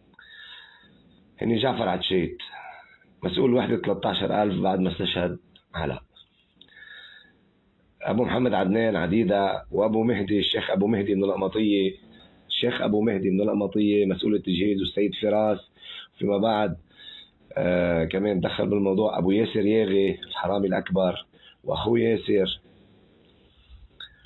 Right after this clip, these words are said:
واللي حاميهم قال الديناصور فعلاء كان. قال مين يا سيد حسن؟ ما بعرفش، بدك تشوفه أنت.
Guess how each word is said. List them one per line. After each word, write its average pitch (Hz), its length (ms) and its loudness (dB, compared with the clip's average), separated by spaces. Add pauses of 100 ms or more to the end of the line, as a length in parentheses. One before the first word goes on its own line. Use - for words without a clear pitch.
واللي 107 240 2
حاميهم 110 640 2
قال 95 140 2
الديناصور 110 840 2 (540)
فعلاء 95 520 0
كان. 71 300 -4 (180)
قال 82 200 -2
مين 113 300 2
يا 92 540 0 (520)
سيد 98 200 0
حسن؟ 110 280 -4
ما 95 80 0
بعرفش، 87 580 -2
بدك 85 100 -4
تشوفه - 400 -2
أنت. 87 200 -2